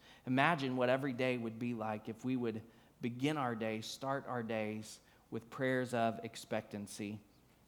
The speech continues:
So we should start every day with God. Second, knowing that God knows us, sees us, and hears us, we should be led by God. Let's read verse eight again. It says, "Lord, lead me in your righteousness because of my adversaries.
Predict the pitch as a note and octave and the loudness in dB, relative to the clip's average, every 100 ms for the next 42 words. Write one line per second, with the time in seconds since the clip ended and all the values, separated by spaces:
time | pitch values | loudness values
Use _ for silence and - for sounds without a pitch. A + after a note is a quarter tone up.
0 | _ _ _ _ - - D3+ C#3+ F3 E3+ | _ _ _ _ -16 0 4 6 4 2
1 | C3 - D#3 D3 C#3+ C#3 C3+ C3 B2 C#3 | 0 6 8 8 6 4 4 2 2 6
2 | B2 A#2 A2+ - E3 - A#2 G#2+ - - | 8 8 4 2 2 2 -2 -2 -8 -20
3 | - - - D3+ F#3+ F3+ E3 D3 D3+ C#3 | -20 -12 4 8 8 8 6 10 8 10
4 | D3+ F3+ E3+ D3+ B2+ - - F3+ E3 C#3 | 8 8 6 6 4 2 0 2 2 4
5 | C#3+ C3+ C3 C3 D#3+ C#3 C#3 B2+ - D3 | 4 4 -2 0 0 2 2 0 0 0
6 | F3+ - E3 D3+ C3+ C3+ C3 A2+ B2+ C3 | 2 0 2 2 2 0 2 2 4 4
7 | A#2+ A2 G#2+ G2 G2+ G#2 G2+ G2+ - - | 4 2 2 2 -2 0 -2 -4 -12 -20
8 | - - - C#3+ A#2+ B2 A#2 A#2 A2+ G2+ | -20 -18 -4 -2 2 0 2 2 2 -2
9 | G#2+ G#2+ D2+ C3+ A#2+ A#2 - - - - | -4 -4 -4 4 4 4 -2 -14 -20 -2
10 | D3 D3 B2 C3 F#3 A3+ G3+ F#3+ F3 D#3 | 6 6 6 4 6 4 4 4 4 4
11 | C#3+ C3+ C#3 C#3+ B2+ A2+ B2+ A#2 A2+ - | 4 8 8 6 0 -4 -2 -2 -2 -6
12 | A#2+ C#3+ C#3 B2+ - B2+ A#2+ A#2 A#2 A#2+ | -4 4 4 4 0 0 2 2 4 2
13 | A2+ A2 - G#2+ G#2 G#2+ - | 0 -6 -4 -4 -4 -6 -10